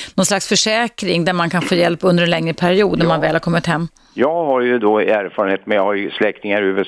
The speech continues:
Speaker 2: A, kusiner som var med i
Speaker 1: Mm.
Speaker 2: Vietnamkriget, va?
Speaker 1: Mm.
Speaker 2: Och jag har ju hört en del beskrivningar. Och jag hoppas verkligen här, nu har det ju varit, visat sig att det har ju varit brister i det här, för att det är ju soldater och, som har kommit hem till Sverige som
Speaker 1: Mm.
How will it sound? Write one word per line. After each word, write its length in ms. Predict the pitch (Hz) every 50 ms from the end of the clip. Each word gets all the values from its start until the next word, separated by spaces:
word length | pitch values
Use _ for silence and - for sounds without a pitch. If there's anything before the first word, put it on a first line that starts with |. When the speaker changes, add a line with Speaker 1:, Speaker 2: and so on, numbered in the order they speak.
| - 117
Speaker 2:
A, 100 | 101 87
kusiner 520 | - - 95 - - 123 120 120 113 101
som 140 | - - 101
var 100 | 92 92
med 120 | 95 92 98
i 20 |
Speaker 1:
Mm. 100 | 190 180
Speaker 2:
Vietnamkriget, 800 | - - 95 - 104 101 92 87 82 - - 120 117 113 110 101 90
va? 60 | 98 92 85
Speaker 1:
Mm. 140 | 80 80 87 - - - - - - -
Speaker 2:
Och 220 | - - 90 95 90 -
jag 120 | 98 95
har 60 | 104
ju 120 | 104 107 104
hört 240 | 110 104 98 -
en 80 | 107 95
del 100 | 90 90
beskrivningar. 920 | 85 101 95 - - 113 104 107 113 117 117 120 110 104 95 87 80 - - - - - - _
Och 140 | - 196
jag 80 | 233 220
hoppas 480 | 131 135 110 - - - 139 135 - 151
verkligen 480 | 156 135 113 107 - 131 123 120 117
här, 300 | 107 117 113 110 101 90 - - - _
nu 120 | - - 104
har 140 | 107 107
det 60 | 117 143
ju 80 | 165
varit, 180 | 175 185 156 117
visat 380 | 143 190 156 - - 147 131
sig 100 | - 151
att 140 | 139 135 - - _ - _ _
det 60 | - 107
har 40 |
ju 80 | 117 123
varit 280 | 117 113 - - - -
brister 540 | 123 135 120 101 - - - _ 226 220
i 40 | 226
det 60 | 208
här, 80 | 143 110
för 140 | - - 123
att 140 | 117 - -
det 60 | 120
är 40 | 113
ju 80 | 110
soldater 680 | - - 120 110 98 117 120 160 190 196 - - 175
och, 140 | 170 170 160 - - - - - - - _ - -
som 180 | 117 - 143 139
har 60 | 139
kommit 320 | - - 131 131 131 -
hem 240 | - 165 202 226 240
till 180 | 226 - 214 185 -
Sverige 340 | - 131 113 107 113 113 113
som 140 | - - 202
Speaker 1:
Mm. 260 | 196 185 170 160 165